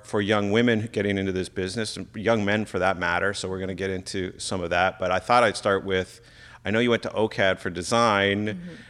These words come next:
Speaker 1: but I also know you're not from here, so let's, maybe
Speaker 2: Mm-hmm.
Speaker 1: we'll go even further back and kinda go, so where are you from?
Speaker 2: I'm from Bosnia.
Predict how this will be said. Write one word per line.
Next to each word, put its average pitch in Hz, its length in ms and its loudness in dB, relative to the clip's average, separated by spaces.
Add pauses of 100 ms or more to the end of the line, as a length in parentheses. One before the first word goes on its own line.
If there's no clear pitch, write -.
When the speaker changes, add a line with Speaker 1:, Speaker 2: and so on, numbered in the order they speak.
(180)
Speaker 1:
but 104 300 4
I 110 100 6
also 117 240 4
know 110 140 2
you're 110 120 0
not 113 200 0
from 147 400 0
here, 95 320 -2
so 98 200 -2
let's, 117 320 4
maybe 131 200 4
Speaker 2:
Mm-hmm. 139 80 4
Speaker 1:
we'll 135 100 6
go 135 220 4
even 135 200 0
further 131 320 0
back 98 280 2
and 98 100 -6
kinda 104 200 0
go, 98 300 2 (300)
so 110 300 4 (100)
where 117 200 6
are - 20 6
you 104 100 2
from? 80 400 -2 (180)
Speaker 2:
I'm 202 220 -4
from 214 160 -8
Bosnia. 165 640 -8